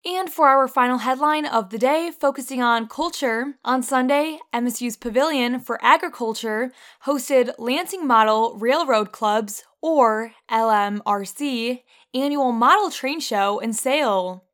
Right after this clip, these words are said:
The club has been hosting the show every November since it was established in nineteen fifty-five. Originally, the club and show operated in an out-of-use passenger train station in Lansing.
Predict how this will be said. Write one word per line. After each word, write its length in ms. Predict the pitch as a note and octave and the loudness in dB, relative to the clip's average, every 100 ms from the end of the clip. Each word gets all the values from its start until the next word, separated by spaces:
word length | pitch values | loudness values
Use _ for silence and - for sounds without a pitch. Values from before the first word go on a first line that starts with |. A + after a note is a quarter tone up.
| - | -8
The 100 | C#4 | -8
club 280 | B3+ C#4 C4+ | 0 2 2
has 160 | B3+ | -4
been 140 | A3 A3+ | -4 -4
hosting 500 | A#3 B3+ B3 B3+ A#3 | -4 -4 -4 -4 -4
the 80 | |
show 400 | A#3 B3+ A3+ A3 A#3 | -4 -2 0 0 0
every 340 | B3 C4+ F#4+ G#4+ | 0 0 -2 0
November 580 | D#4+ G#3+ G#3 G#3 G#3 | 0 0 -2 -2 -6
since 320 | A3+ - C4 C4 | -6 -2 -2 0
it 100 | B3 | -2
was 120 | A3 | -4
established 800 | G#3 - A3+ B3+ A3 G#3 A3 - - | -6 -2 2 2 2 -2 -4 -10 -6
in 160 | A3+ | -2
nineteen 380 | A3 G#3 - G#3+ | -2 -4 -6 -6
fifty-five. 1000 | A3 G#3 G#3+ G#3+ G#3 A#3 G3+ G3 G3 - _ - | -6 -8 -6 2 4 4 2 -2 -8 -14 _ -2
Originally, 880 | B3 D4 D#4 C#4 A#3 G#3+ G#3 A#3+ - - | 0 0 0 -2 0 -2 -4 -8 -8 -6
the 100 | C4 | -6
club 320 | - D4 E4 | 0 0 0
and 100 | G4+ | -4
show 460 | - G#3+ G3+ G3+ - | -4 -2 -2 -4 2
operated 720 | C4+ E4+ B3+ G#3 G3+ G#3 A3 _ | 4 4 0 0 -2 -4 -8 _
in 120 | - B3 | -4 -2
an 160 | A3+ | -2
out-of-use 720 | - A#3+ F4 F#4 A#3 A3 A#3 | -2 0 0 -2 -6 -6 -8
passenger 560 | - - A#3 A3 A3 G#3+ | -8 -4 -2 -2 -6 -6
train 320 | - A3+ C#4 | -6 -6 -6
station 520 | B3+ G#3+ G3+ A#3 A3 | -2 -4 -2 -4 -6
in 220 | A3+ A#3 A3+ | -4 -4 -2
Lansing. 800 | A3 C#4 C4 G3+ G3 F#3+ F#3+ | -4 -4 -6 -6 -8 -12 -14